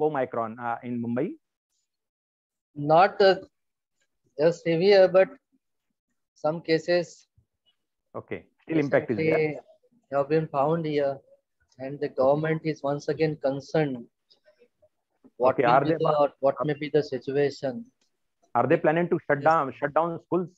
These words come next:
Speaker 2: No,
Speaker 1: uh,
Speaker 2: no,
Speaker 1: again?
Speaker 2: not thinking like so, but
Speaker 1: Okay, I'm talking about primary schools.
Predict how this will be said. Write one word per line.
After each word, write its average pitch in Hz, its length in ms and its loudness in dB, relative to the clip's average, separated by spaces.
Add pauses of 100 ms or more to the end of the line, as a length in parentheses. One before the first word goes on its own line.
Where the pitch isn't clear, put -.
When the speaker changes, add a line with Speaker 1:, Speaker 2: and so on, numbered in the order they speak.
(120)
Speaker 2:
No, 147 140 0
Speaker 1:
uh, 143 160 4
Speaker 2:
no, 139 80 0
Speaker 1:
again? 151 220 0 (360)
Speaker 2:
not 139 240 -2 (180)
thinking 147 380 -2
like 160 240 2
so, 151 400 -6
but 147 140 -4 (540)
Speaker 1:
Okay, 101 280 -8 (180)
I'm 151 140 0
talking 160 300 2
about 156 260 2
primary 147 340 2
schools. 156 340 -2